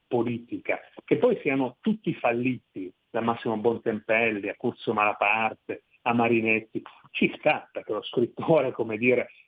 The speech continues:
è uno che sfida il sole, lo acceca e poi dopo torna nelle latrine da cui è venuto e gli altri prenderanno la gloria.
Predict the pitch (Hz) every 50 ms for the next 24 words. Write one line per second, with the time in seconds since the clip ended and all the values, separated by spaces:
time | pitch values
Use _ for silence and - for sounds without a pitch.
0 | _ _ _ 117 113 123 127 117 104 - 117 107 - - - - 139 131 120 123
1 | 123 117 117 - - 147 139 131 127 127 131 139 143 143 143 - _ _ _ _
2 | _ _ _ _ - 113 113 117 117 113 110 117 - - - - 143 123 117 117
3 | 117 120 - 139 135 131 131 - _ 123 104 - - 117 113 98 87 95 98 -
4 | - 113 98 - - _ _ _ _ - _ - 98 95 101 104 107 104 98 95
5 | 92 95 98 101 104 104 104 98 - - 110 110 104 107 110 110 104 92 82 -
6 | - 107 104 95 92 92 92 101 123 135 127 117 - - 101 95 92 92 95 101
7 | 101 104 107 107 - - 113 104 98 - 104 101 101 98 95 104 104 101 101 98
8 | 95 92 104 117 127 117 104 98 98 95 90